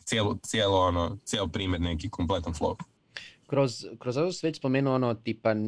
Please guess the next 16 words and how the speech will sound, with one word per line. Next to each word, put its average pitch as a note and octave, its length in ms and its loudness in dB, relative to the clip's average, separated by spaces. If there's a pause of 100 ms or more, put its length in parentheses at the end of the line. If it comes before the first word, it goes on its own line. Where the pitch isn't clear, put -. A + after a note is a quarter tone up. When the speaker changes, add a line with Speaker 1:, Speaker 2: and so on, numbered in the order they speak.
Speaker 2:
stvari A#2+ 300 2
naučene A2+ 500 2
u, G#2 200 0
u G#2+ 120 -6
prošlim B2+ 400 4
firmama A2+ 560 4
i, G#2 200 2
ono, G#2 320 0
i G#2 80 -4
primili B2 240 2
ste A#2 120 -4
Sentry B2 340 -2
i A#2 60 2
slično. C#3+ 460 -2 (320)
Am, A2 600 4 (340)
prije C#3+ 340 8